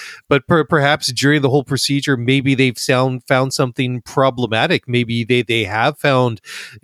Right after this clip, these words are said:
a team or several teams that, uh, the rumors suggest have breached the cost cap, and they're just, um, you know,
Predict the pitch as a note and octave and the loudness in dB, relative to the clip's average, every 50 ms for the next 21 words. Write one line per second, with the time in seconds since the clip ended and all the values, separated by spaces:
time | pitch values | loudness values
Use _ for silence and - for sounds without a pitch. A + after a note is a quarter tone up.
0 | _ - C3+ C#3 C#3 C3+ C3 B2 - - - C3 A#2 C3 D3 D#3+ D#3 C#3+ B2+ B2 | _ -2 0 2 2 2 2 -2 -4 -4 -4 -2 0 0 0 0 0 0 0 0
1 | B2+ A#2+ A#2+ A#2+ A2+ G#2+ - - - A#2 C3 D3+ E3+ D#3 C3 - - C3+ A#2 A#2 | 2 2 4 4 2 2 0 0 0 0 0 0 0 0 0 -2 -2 -2 -2 -2
2 | A#2 B2 A2+ - - A2+ G#2+ - - B2+ A#2 G#2+ G2+ A#2 G#2 A2+ B2 B2 A#2 A2+ | -2 -4 -6 -4 -2 -2 -2 -2 -2 -2 -2 0 -2 -2 -2 0 -2 0 0 -2
3 | - - - G#2 - B2+ A#2 A2 - - G#2+ F#2+ - A#2+ A#2 D3 D#3 - - - | -2 -4 -4 -4 -2 -2 -2 -2 -2 -6 -8 -6 -6 -4 -4 -4 -4 -6 -8 -8
4 | - - B2+ G#2+ G2+ G2 - - - G#2 G2+ G#2 G#2+ - _ - - - - - | -6 -4 -2 -2 -2 -4 -4 -4 -2 -2 0 -2 -4 -6 _ -16 -16 -16 -16 -12
5 | - - A2+ A2 A2 A2+ G#2+ G#2 A#2+ G#2+ - - - A#2+ A2+ A2+ G#2+ G#2 A2 A2+ | -6 -4 -2 0 0 0 0 0 -2 -2 -2 0 0 2 2 2 2 0 0 0
6 | G#2+ A2+ G#2 G2+ | 0 0 0 -2